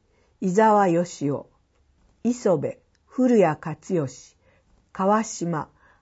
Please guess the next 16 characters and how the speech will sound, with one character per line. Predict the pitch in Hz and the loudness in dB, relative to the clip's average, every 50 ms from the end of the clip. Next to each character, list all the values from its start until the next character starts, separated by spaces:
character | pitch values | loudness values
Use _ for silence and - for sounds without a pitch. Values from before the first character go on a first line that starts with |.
| _ _ | _ _
相 | - 196 214 240 240 | 0 0 2 2 2
沢 | 208 226 214 202 196 190 185 | 2 2 2 2 2 2 2
康 | 175 175 180 165 - - - 151 | 2 0 0 -2 -10 -10 -8 -6
夫。 | 147 135 - - _ _ _ _ _ _ _ _ _ _ _ _ _ _ _ | -6 -6 -8 -10 _ _ _ _ _ _ _ _ _ _ _ _ _ _ _
上 | - - 214 226 240 240 240 233 226 | -6 -4 -2 0 2 4 4 4 2
吉 | 233 - - 143 139 | 0 -4 -8 -4 -4
田、 | 135 117 - - _ _ _ _ _ _ _ | -4 -4 -6 -12 _ _ _ _ _ _ _
増 | 180 190 214 - - 254 226 | -4 -4 -4 -4 -4 -2 -2
渕 | 208 196 202 - - - | -2 -2 -2 -6 -8 -8
拓 | 202 185 - - 151 | -8 -8 -6 -6 -6
也。 | 143 120 101 - _ _ _ _ _ _ _ _ _ _ _ _ _ _ _ _ _ _ _ | -6 -6 -6 -10 _ _ _ _ _ _ _ _ _ _ _ _ _ _ _ _ _ _ _
小 | - 233 226 | -2 0 2
犬 | 233 226 220 208 196 190 | 2 2 2 0 0 -2
間、 | 180 170 151 - _ _ _ _ _ _ _ | -2 -4 -6 -8 _ _ _ _ _ _ _
佐 | - - 254 247 | -10 -4 -4 -4
藤 | 254 254 - 196 180 156 139 | -2 0 4 4 4 4 4